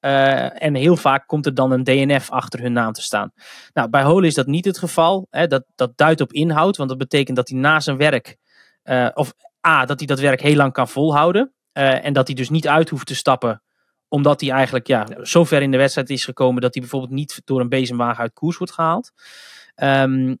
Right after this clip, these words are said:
Speaker 1: ja, en het duidt er ook op dat hij dus die lange wedstrijden aan kan, want dan kan ze gewoon, gewoon
Speaker 2: Ja.
Speaker 1: uitrijden. En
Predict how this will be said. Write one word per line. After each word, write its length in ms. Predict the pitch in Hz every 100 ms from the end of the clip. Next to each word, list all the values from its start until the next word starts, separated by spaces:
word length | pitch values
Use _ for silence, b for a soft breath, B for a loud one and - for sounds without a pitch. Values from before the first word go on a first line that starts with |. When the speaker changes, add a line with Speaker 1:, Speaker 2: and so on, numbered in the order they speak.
| -
Speaker 1:
ja, 200 | 151 -
en 140 | 175
het 120 | 165
duidt 220 | 147 156
er 60 | 147
ook 160 | 165 151
op 140 | 127
dat 160 | 131 135
hij 80 |
dus 260 | 131 131 -
die 140 | 135
lange 220 | 139 135 127
wedstrijden 460 | 123 - 123 123
aan 180 | 156 170
kan, 120 | 107
want 60 | 143
dan 80 | 165
kan 140 | 151
ze 60 | 127
gewoon, 300 | 123 123 117
gewoon 240 | - 127 127
Speaker 2:
Ja. 80 | -
Speaker 1:
uitrijden. 520 | 165 165 120 104 101
En 180 | 120